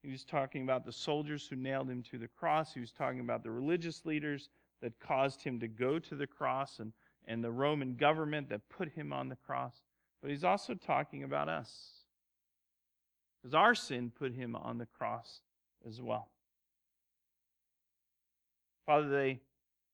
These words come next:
Father, forgive them, for they know not what they're doing. And later in Luke chapter twenty-three, it records an, uh, a final conversation between these three men.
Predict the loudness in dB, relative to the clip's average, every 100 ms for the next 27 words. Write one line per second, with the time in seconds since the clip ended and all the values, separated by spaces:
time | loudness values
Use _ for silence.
0 | _ _ _ _ 2 4 0 -6 0 2
1 | 2 0 -2 -6 -4 -2 0 0 0 0
2 | 0 -2 -6 -8 -8 -6 -6 -10 -14 _
3 | _ _ _ _ _ _ _ _ _ _
4 | _ _ _ _ _ _ 0 6 8 8
5 | 8 8 6 4 -10 _ _ _ 8 10
6 | 10 8 0 4 4 4 2 4 6 6
7 | 0 4 6 6 4 -6 _ _ _ _
8 | 2 2 0 4 6 6 4 -4 0 8
9 | 10 10 4 4 6 4 0 2 0 0
10 | -6 -6 -4 -2 0 -2 -4 -4 0 2
11 | 0